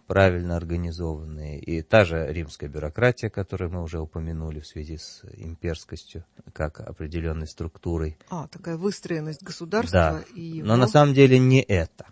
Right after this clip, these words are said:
Speaker 1: Все это римляне отдавали другим народам. Они говорили, что этому мы научились у греков, тому у египтян. Кстати, именно Египет был родиной бюрократии.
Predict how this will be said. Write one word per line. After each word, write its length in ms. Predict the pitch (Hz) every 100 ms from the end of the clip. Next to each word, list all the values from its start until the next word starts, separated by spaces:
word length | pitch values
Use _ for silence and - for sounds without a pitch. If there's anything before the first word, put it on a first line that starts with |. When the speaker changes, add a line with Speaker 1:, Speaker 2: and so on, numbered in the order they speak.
| _ -
Speaker 1:
Все 260 | - 143 139
это 300 | 135 160 131
римляне 480 | 110 135 127 120 107
отдавали 560 | 98 101 101 110 104
другим 440 | 90 90 90 92 85
народам. 500 | 87 85 71 67 71
Они 180 | 76 78
говорили, 460 | 82 82 85 80
что 220 | 78 - 87
этому 360 | 110 120 90
мы 140 | 82 82
научились 580 | 82 80 - 71 73
у 60 | 78
греков, 460 | 85 127 131 104 -
тому 480 | 87 85 107 90 98
у 100 | 85
египтян. 680 | 76 73 78 - 117 127 123 _ _ _
Кстати, 300 | - 82 78
именно 180 | 73 73
Египет 400 | 73 113 113 87
был 180 | 92
родиной 380 | 90 87 80 82
бюрократии. 720 | 78 80 82 - 78 - 87